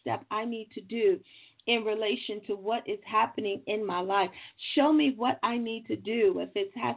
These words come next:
to do with your business, if it has to do with whatever it has to do with your health,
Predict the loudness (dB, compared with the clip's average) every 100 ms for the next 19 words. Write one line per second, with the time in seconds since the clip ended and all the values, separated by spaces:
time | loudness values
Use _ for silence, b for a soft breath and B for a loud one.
0 | -6 -8 -4 -2 -2 -2 -2 0 -2 -2
1 | -6 -4 -4 -2 -2 0 0 0 -4 -2
2 | 0 0 -2 B B B 2 2 0 -4
3 | 2 2 2 0 -4 -6 -8 -10 -8 -6
4 | -4 -6 -6 -6 -6 -2 0 -2